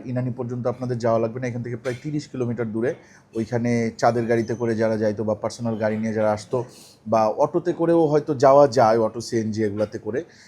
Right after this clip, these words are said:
কিন্তু একটা ভালো সময়ের ব্যাপার এবং একটু খরচাপাতিও আছে ওই পর্যন্ত যাওয়া আসা। তো সেক্ষেত্রে অনেকেই এরকম হয় না, কক্সবাজারে একদিন বা দুই দিনের জন্য আসছেন, আহ, ইনানি টিনানি যাওয়ার সুযোগ নাই,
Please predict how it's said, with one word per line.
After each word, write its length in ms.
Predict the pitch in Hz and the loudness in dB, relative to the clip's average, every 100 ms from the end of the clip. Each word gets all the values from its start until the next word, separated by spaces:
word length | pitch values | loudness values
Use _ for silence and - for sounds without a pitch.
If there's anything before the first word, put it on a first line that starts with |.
| _ - | _ -8
কিন্তু 180 | 143 | 4
একটা 400 | 151 - 139 110 - _ 120 | 4 6 4 4 -4 _ 0
ভালো 220 | 127 135 | 2 2
সময়ের 420 | - 135 147 151 | 0 0 4 4
ব্যাপার 300 | 147 147 185 | 4 2 2
এবং 280 | 151 127 127 120 117 113 113 107 120 104 107 | 2 0 -2 -2 -2 -2 -4 -10 -10 -10 -10
একটু 120 | 151 | -12
খরচাপাতিও 680 | - 147 139 131 135 139 127 | -6 -4 -2 -2 -2 0 2
আছে 300 | 104 - 92 | 2 -2 -10
ওই 160 | 104 104 - | -8 -8 -6
পর্যন্ত 320 | 104 110 107 | -6 -6 -6
যাওয়া 420 | 98 104 98 95 | -4 -2 -2 -4
আসা। 220 | 90 - - _ _ _ _ _ _ _ _ _ _ _ _ | -8 -18 -20 _ _ _ _ _ _ _ _ _ _ _ _
তো 60 | 123 | 0
সেক্ষেত্রে 400 | 151 143 151 156 | 2 2 0 2
অনেকেই 360 | 139 147 165 | 2 0 -2
এরকম 320 | 156 156 160 139 | 0 0 -2 -2
হয় 160 | 143 | 0
না, 120 | 180 - | 0 0
কক্সবাজারে 480 | 123 123 135 139 127 | -2 0 -2 2 2
একদিন 300 | 120 127 135 | 0 -2 -4
বা 80 | |
দুই 160 | 120 120 | -2 -4
দিনের 240 | 117 127 | -4 -4
জন্য 200 | 123 123 | -4 -2
আসছেন, 340 | 117 110 - 98 | -2 -2 -6 -6
আহ, 960 | - _ - - - 107 104 104 104 135 | -8 _ -20 -20 -4 0 2 2 0 -2
ইনানি 260 | 127 123 | -2 -2
টিনানি 340 | 123 123 123 117 | -4 -2 -2 2
যাওয়ার 220 | 120 120 | 2 2
সুযোগ 320 | - 143 120 | 0 0 2
নাই, 200 | 104 | -2